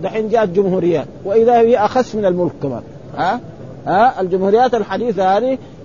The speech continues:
أخس من، إيه، من الملوك الذين كانوا في ظلمهم و-، وارتكابهم مع الأشياء. ها؟ فهؤلاء هم الخوارج، وكذلك المعتزلة، وعندهم عقائد، يعني، يعني، فيها شيء من الخلاف، منها أن، أن الذي يرتكب كبيرة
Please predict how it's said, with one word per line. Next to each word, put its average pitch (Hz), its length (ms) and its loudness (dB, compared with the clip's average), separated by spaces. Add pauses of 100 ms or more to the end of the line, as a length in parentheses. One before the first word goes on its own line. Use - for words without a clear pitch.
أخس 269 380 -2
من، 247 60 -4
إيه، 202 280 0
من 202 140 -4
الملوك 190 380 0
الذين 165 300 -2
كانوا 147 240 -6 (240)
في 214 140 0
ظلمهم 185 480 0
و-، 170 180 0 (100)
وارتكابهم 165 720 -2
مع 120 280 -6 (360)
الأشياء. 165 480 -2 (260)
ها؟ 240 180 0
فهؤلاء 202 640 2
هم 190 140 -2
الخوارج، 196 540 0
وكذلك 180 520 -2
المعتزلة، 208 640 0 (260)
وعندهم 220 420 -2
عقائد، 175 420 -2
يعني، 156 320 -4 (280)
يعني، 190 240 -4
فيها 190 280 0
شيء 190 180 -2
من 170 80 -4
الخلاف، 156 320 -2 (200)
منها 208 300 -2
أن، 190 140 -2
أن 180 320 -2
الذي 170 260 -2
يرتكب 208 380 2
كبيرة 254 480 2